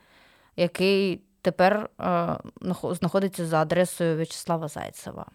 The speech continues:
Я досі не можу це переварити в своїй голові. Зайцев загинув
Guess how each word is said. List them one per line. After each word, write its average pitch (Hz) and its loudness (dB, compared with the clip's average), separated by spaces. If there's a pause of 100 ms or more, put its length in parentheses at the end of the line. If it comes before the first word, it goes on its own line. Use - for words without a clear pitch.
Я 165 0
досі 175 -4
не 165 -4
можу 156 -8
це - -6
переварити 147 -6
в - -14
своїй - -18
голові. - -10 (120)
Зайцев 190 0
загинув 170 -2